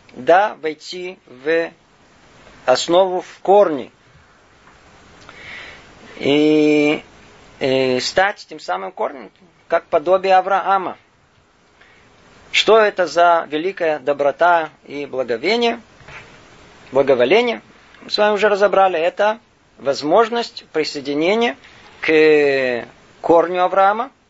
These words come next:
возможность перехода в еврейство. То, что мы называем герут,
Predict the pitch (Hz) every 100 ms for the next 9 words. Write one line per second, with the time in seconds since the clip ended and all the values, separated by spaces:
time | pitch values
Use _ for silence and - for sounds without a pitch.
0 | _ _ _ _ _ _ _ _ _ _
1 | - - - - - - - - - 139
2 | 185 226 214 - 165 - 202 220 226 240
3 | 220 143 139 165 180 196 208 220 - -
4 | - - - - - - - - 190 220
5 | 247 - 190 160 _ - 185 - 165 156
6 | 135 139 165 190 185 147 135 151 233